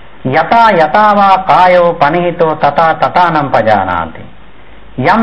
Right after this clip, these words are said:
යම් ආකාරයට මේ කය එහාට මෙහාට කරනවා නම් මනාකොට දකින්නේ කිව්වා. සතිපට්ඨාන සූත්‍රයේ කායානුපස්සනාවේදී.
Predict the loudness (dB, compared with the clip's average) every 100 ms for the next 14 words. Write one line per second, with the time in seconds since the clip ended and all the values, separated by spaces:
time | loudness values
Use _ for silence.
0 | 2 2 2 2 2 2 2 2 2 2
1 | 0 2 0 0 0 2 2 4 2 2
2 | 2 0 -2 -2 -2 0 2 0 -2 -4
3 | -8 -14 -20 -20 -20 -20 -20 -6 -2 0
4 | 0 0 0 -2 -2 -4 -2 -4 -4 -8
5 | -8 -8 -10 -20 -20 -20 -20 -20 -20 -20
6 | -20 -20 -20 -20 -6 -4 -2 -2 0 0
7 | 0 -2 -4 -6 -4 -4 -2 -2 0 0
8 | -2 -4 -6 -8 -8 -8 -8 -10 -14